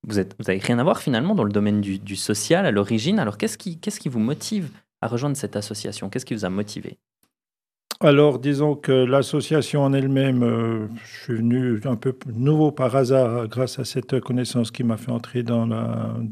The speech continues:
Speaker 2: comme cuisinier dans mon premier camp. Et ensuite, euh, j'ai toujours été attiré par le, le social. Donc, euh, déjà avant, je,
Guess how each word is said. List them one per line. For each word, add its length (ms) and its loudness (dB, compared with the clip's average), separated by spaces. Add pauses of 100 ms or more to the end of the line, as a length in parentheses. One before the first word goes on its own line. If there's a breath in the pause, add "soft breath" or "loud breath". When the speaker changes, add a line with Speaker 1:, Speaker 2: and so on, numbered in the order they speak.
(260)
Speaker 2:
comme 160 -2
cuisinier 460 2
dans 140 2
mon 160 4
premier 420 0
camp. 260 0 (640 loud breath)
Et 100 6
ensuite, 540 4
euh, 120 10
j'ai 180 4
toujours 360 6
été 200 4
attiré 380 6
par 240 4
le, 180 6
le 120 6
social. 540 4
Donc, 180 4 (100)
euh, 80 2
déjà 380 8
avant, 400 6
je, 520 4